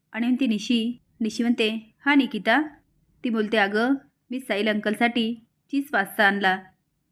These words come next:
जरा सर्व्ह करतेस का?" निकी म्हणते, "अगं, मी त्यांच्यासाठी डाळ भात केलाय, त्यासोबत मेथकूट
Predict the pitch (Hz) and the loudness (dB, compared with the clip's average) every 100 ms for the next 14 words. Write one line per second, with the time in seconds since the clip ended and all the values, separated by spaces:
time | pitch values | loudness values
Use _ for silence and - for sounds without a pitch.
0 | 208 254 269 262 247 247 226 226 277 254 | -6 -2 -2 0 -2 0 -2 2 0 4
1 | 208 269 - _ _ _ _ _ - 202 | 2 2 -8 _ _ _ _ _ -6 -4
2 | 226 226 220 180 196 226 269 269 _ - | -2 0 2 2 2 0 -2 -4 _ -12
3 | 247 220 208 214 233 240 226 233 _ _ | -8 -6 -6 -2 -2 0 -2 -4 _ _
4 | _ _ 202 220 233 254 - 214 190 180 | _ _ -4 -2 0 -4 0 2 2 0
5 | 185 _ _ _ _ - 233 226 202 214 | -6 _ _ _ _ -8 -4 -2 -2 2
6 | 220 196 - 226 | 0 0 -4 -4